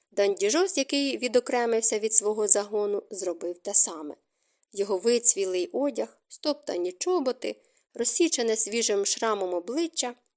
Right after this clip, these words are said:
все становило різкий контраст блискучому суспільству.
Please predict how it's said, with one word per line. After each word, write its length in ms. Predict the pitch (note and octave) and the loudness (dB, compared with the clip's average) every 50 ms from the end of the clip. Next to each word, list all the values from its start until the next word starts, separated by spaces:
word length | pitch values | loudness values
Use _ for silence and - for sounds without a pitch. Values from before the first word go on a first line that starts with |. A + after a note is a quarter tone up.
| - _ - | -20 _ 2
все 260 | - - - F4+ F#4+ | 4 4 4 4 2
становило 720 | - - - C#4+ C#4+ C#4 C4+ A#3+ B3+ B3+ B3+ A#3 G#3+ F#3+ | 0 -2 -2 0 0 0 0 0 2 0 0 2 0 -2
різкий 360 | F#3+ G#3 - - - E4+ F4+ | 0 0 0 0 0 0 -2
контраст 680 | F4+ - B3+ A#3+ A3+ A3+ - G3 F3+ F3 - - - | -2 -2 -4 -4 -4 -4 -4 -4 -4 -4 -6 -10 -18
блискучому 720 | - - G#3 G3+ - - - G#3+ G#3+ G#3+ - G#3 G3 F#3+ G#3 | -16 -16 -14 -12 -12 -10 -8 -8 -8 -6 -6 -6 -4 -4 -6
суспільству. 840 | G3+ - G3 G3 - _ - G3+ G3 F3 F3 - - - - - | -6 -6 -4 -4 -6 _ -6 -8 -8 -4 -4 -4 -4 -6 -8 -16